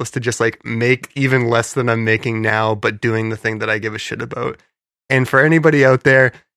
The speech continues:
if you can make less doing what you give a shit about than what you're doing now, and that's fine with you, you're on the right path.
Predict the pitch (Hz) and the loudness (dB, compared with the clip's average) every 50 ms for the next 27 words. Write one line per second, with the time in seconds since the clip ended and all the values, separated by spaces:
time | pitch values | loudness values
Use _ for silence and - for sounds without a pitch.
0 | _ - 131 117 110 123 139 156 - - 180 147 135 123 123 123 123 131 139 135 | _ -4 -4 -2 0 2 2 2 4 4 2 2 2 2 4 4 4 4 4 2
1 | - - - - 127 120 123 123 123 135 135 - - - - - 131 120 110 123 | -2 -6 -6 -4 -2 0 2 4 4 4 2 0 -4 -12 -14 -10 -8 -2 2 4
2 | 120 120 120 123 123 123 123 123 127 120 120 - - 120 113 110 113 113 110 113 | 6 6 6 6 4 4 2 2 0 -4 -6 -6 -6 -4 -4 -2 -4 -4 -2 -2
3 | 120 107 117 107 - - 120 113 117 117 120 120 120 123 113 - _ _ _ _ | -2 0 -2 -2 -2 0 0 0 2 2 2 2 2 0 0 -4 _ _ _ _
4 | _ _ _ _ _ _ _ - 135 127 123 120 117 - 120 117 113 110 117 113 | _ _ _ _ _ _ _ -2 0 0 2 2 2 2 0 0 2 2 2 2
5 | 113 110 110 110 107 107 110 113 117 120 - - 117 117 113 110 - - - 120 | 2 2 2 2 2 2 2 2 2 0 0 -2 -2 -2 -2 -2 -4 -4 0 0
6 | 101 107 113 117 117 113 - - 131 131 131 131 127 147 165 180 180 165 147 - | 0 2 0 0 -2 -4 -2 -2 0 0 0 0 0 0 0 0 0 0 0 0
7 | - 110 - - 110 107 107 107 _ | 0 -2 -2 -2 -4 -4 -4 -6 _